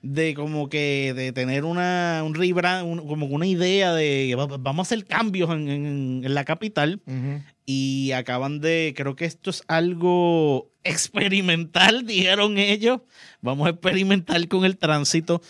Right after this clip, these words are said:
Speaker 2: Ajá.
Speaker 1: Y ahora es two ways.
Speaker 2: Pero es que siempre fue two way.
Speaker 1: No, eh, no, eso ahí, eso ahí es
Speaker 2: Ok,
Speaker 1: one way.
Speaker 2: es cierto.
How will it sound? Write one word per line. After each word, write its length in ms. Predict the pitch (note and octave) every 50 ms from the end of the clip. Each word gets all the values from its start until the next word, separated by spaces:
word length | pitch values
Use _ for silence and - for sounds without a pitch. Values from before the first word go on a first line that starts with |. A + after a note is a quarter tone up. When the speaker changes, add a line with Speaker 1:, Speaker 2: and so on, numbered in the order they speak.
| -
Speaker 2:
Ajá. 300 | - B2+ A#2+ A2+ A#2 C3 C#3
Speaker 1:
Y 100 | C#3+ D3
ahora 540 | D3+ C#3+ D3+ F3 A#3 D4 C#4 C4 C4 C4 _ _
es 240 | C3 D3 C#3+ -
two 120 | _ F3+ G3
ways. 580 | G3 F3+ F#3+ G3 A3+ D#4 G4 F#4 - - - _ _ _ _ _ _ _ _ _ _ _ _ _ _ _ _ _ _ _ _ _ _ _ _ _ _ _ _ _ _ _ _ _ _ _ _ _ _
Speaker 2:
Pero 180 | C3+ B2 A#2
es 60 | A#2
que 160 | _ - C#3+ C3
siempre 360 | - C3 A#2+ A2 - A#2 A2+
fue 160 | _ B2+ A#2+
two 140 | A#2 - B2
way. 140 | A2+ G#2 F#2
Speaker 1:
No, 600 | G2 A#2 G#2+ A2+ A2+ A#2+ C3 C#3+ E3 F#3+ G3 F#3
eh, 220 | D#3 D3+ D3 C#3 C3
no, 200 | B2 B2+ C#3 D#3+
eso 180 | F3 - F3
ahí, 160 | D3+ D3 D#3 D#3
eso 180 | C3+ - -
ahí 240 | D3 D3 D3 D3+ D3+
es 60 | D#3
Speaker 2:
Ok, 100 | C3 C#3 D#3+
Speaker 1:
one 180 | D#3+ D#3 C3+
way. 320 | C3 C3 D3 F3 D#3+ A#2+ A2+ - - -
Speaker 2:
es 180 | - E3 D#3 C#3+ -
cierto. 560 | - - C#3 D3 D#3+ F3 E3+ _ - G2+